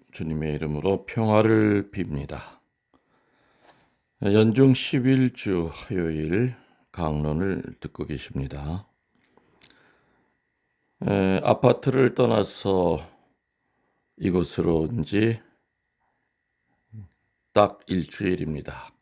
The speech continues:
지난주 화요일에 이사를 했습니다. 뭐, 일주일 동안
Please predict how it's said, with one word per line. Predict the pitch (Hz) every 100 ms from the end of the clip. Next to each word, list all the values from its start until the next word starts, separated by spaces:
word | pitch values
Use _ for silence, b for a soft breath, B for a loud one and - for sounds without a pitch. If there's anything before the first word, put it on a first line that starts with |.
| _ _ _ _ _ -
지난주 | - 92 82 73 - 101 120 - _ _ _
화요일에 | - 90 80 76 65 73 -
이사를 | 73 - 78
했습니다. | - - - - - _ _ b b b b b b b b b b b b _
뭐, | - 104
일주일 | 101 - 107 101
동안 | 110 110 104 90 80 67